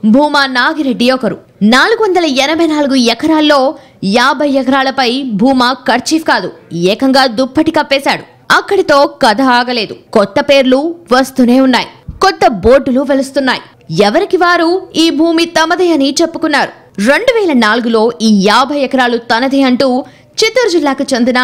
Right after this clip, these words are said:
శేఖర్ నాయుడు వచ్చాడు. ఈ ఇరవై ఐదు మందిలో ప్రభాకర్ రాయుడు అనే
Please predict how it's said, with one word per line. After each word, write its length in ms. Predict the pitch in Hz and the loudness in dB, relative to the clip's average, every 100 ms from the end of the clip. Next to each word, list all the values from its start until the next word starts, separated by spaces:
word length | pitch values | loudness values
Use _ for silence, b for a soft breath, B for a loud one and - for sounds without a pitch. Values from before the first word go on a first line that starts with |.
| 247 294 _ - | -2 -6 _ -4
శేఖర్ 320 | 415 427 381 | -2 -2 0
నాయుడు 260 | 269 214 226 | 2 2 0
వచ్చాడు. 360 | 247 254 180 - _ _ | -2 -2 -4 -6 _ _
ఈ 100 | 220 214 240 | -2 0 0
ఇరవై 360 | 247 294 403 392 | 2 2 2 2
ఐదు 120 | 359 | 2
మందిలో 380 | 320 302 311 269 294 320 | 2 2 2 0 0 -2
ప్రభాకర్ 460 | 254 254 320 311 285 | -2 2 0 2 2
రాయుడు 280 | 262 262 262 | 0 0 -2
అనే 100 | 247 | -2